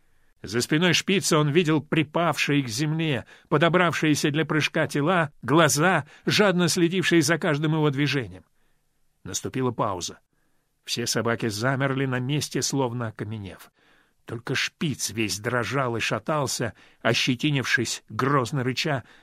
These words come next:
будто хотел испугать надвигающуюся смерть. Но вот Бек кинулся на него и тотчас отскочил.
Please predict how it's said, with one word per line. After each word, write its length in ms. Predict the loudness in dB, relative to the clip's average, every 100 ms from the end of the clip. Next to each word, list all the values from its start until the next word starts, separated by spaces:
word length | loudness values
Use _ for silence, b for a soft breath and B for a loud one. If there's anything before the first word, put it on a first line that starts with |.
| b
будто 260 | 0 2
хотел 340 | 0 0 2 4
испугать 540 | 2 0 -2 0 0
надвигающуюся 840 | 0 0 0 0 0 0 0 0 0
смерть. 440 | -2 -4 -6 -12 _ _ _ _ _ _ _ _ _ -12
Но 200 | -4 2
вот 180 | 2
Бек 260 | 2 0 0 0
кинулся 540 | 2 6 4 4 2
на 80 | 2
него 420 | 2 2 2 0 -4 _ _ _
и 100 | 2
тотчас 480 | 4 0 2 0 2
отскочил. 600 | 0 0 -2 -2 -6 -8